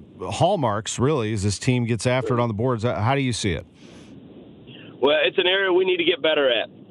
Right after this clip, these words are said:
Speaker 2: Um, you know, last year was one of the, uh, few years that we didn't lead the league in rebounding on both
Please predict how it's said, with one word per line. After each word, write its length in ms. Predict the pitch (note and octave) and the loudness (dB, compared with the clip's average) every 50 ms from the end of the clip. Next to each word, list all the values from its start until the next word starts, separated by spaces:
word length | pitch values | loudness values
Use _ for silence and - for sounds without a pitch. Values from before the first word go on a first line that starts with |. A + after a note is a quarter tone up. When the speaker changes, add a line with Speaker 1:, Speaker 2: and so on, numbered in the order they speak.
| - | 0
Speaker 2:
Um, 640 | B2+ B2+ B2+ B2+ B2+ B2+ B2+ B2+ B2 A#2+ A#2+ - - - | 2 2 4 4 4 4 2 2 2 0 -2 -8 -4 2
you 100 | C3+ C#3 | 2 4
know, 180 | C#3 C#3 C3+ | 4 4 4
last 440 | C3 C3 C#3 C#3+ D#3 E3+ F3 - - | 4 2 2 2 2 2 0 0 2
year 120 | - E3 D3+ | 2 2 4
was 180 | D3+ C#3+ A#2+ C3 | 4 2 2 2
one 220 | C#3+ D3+ D3+ C#3+ | 0 2 2 2
of 60 | C3 - - - | 0 0 -2 -2
the, 60 | A#2 | 0
uh, 200 | C3 B2+ B2 B2+ B2 - | 2 2 2 0 0 -2
few 140 | D#3+ F3 E3 | 0 0 2
years 300 | C#3+ C#3+ D#3+ E3+ D3+ - | 4 4 4 4 4 2
that 80 | C#3+ A#2+ | 0 2
we 100 | C#3 D3+ | 2 2
didn't 200 | D3 D3 C#3 C3 | 2 2 4 4
lead 160 | C#3+ D3+ C#3 | 2 2 2
the 80 | - | 2
league 240 | B2 B2+ C3 D3 C3 | 2 2 2 2 2
in 140 | C3 A2+ A#2 | 2 2 4
rebounding 600 | B2 C3+ C#3+ B2+ C3+ C3+ C#3 C#3 C#3+ C#3 C#3 C3+ | 4 4 2 2 2 2 2 4 4 4 2 2
on 160 | A#2 B2 A#2 A2 | 2 0 0 2
both 260 | G#2 C3 D3 - | 2 2 2 2